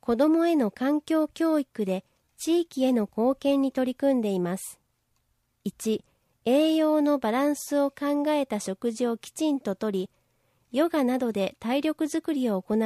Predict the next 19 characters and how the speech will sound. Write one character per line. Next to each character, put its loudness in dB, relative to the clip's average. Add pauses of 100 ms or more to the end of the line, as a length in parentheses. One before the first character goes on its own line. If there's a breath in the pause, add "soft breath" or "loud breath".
う -2
こ -8
と -4
で -4
す。 -14 (1160)
二、 2 (480)
姿 -6
勢 2
や 0
身 2
だ 0
し -4
な 2
み 4
に 2
気 -2
を 2
つ -12
け -4